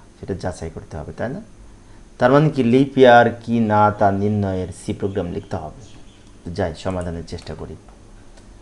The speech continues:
একটা বিষয় বলে রাখি, এই যে এইভাবে লিখব, চিত্র দুই এর আলোকে অধিবর্ষ কিনা বা লিপ ইয়ার কিনা তা নির্ণয়ের সি প্রোগ্রাম।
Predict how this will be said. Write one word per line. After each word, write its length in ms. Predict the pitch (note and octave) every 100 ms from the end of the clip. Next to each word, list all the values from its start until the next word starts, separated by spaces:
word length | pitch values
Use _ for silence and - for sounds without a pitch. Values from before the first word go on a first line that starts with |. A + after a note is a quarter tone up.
| - - - - - - - - - -
একটা 220 | E3+ G#3
বিষয় 260 | F3 - C3
বলে 220 | A2+ G2+
রাখি, 260 | E2+ - C3
এই 160 | -
যে 120 | G#2+ B2+
এইভাবে 280 | B2+ B2 A#2
লিখব, 300 | A2 G#2+ D3
চিত্র 300 | C3 A#2 B2
দুই 200 | A2 B2
এর 80 |
আলোকে 280 | A2+ G#2 A2+
অধিবর্ষ 540 | B2 A2 A#2 B2 B2 B2+
কিনা 340 | - B2+ D3
বা 120 | C3
লিপ 260 | A2+ A2+ A#2+
ইয়ার 140 | G#2+
কিনা 200 | A2 B2
তা 180 | B2 A2+
নির্ণয়ের 360 | G#2+ G#2+ G#2+ G#2+
সি 160 | A2
প্রোগ্রাম। 420 | G2+ G2 G2+ C#3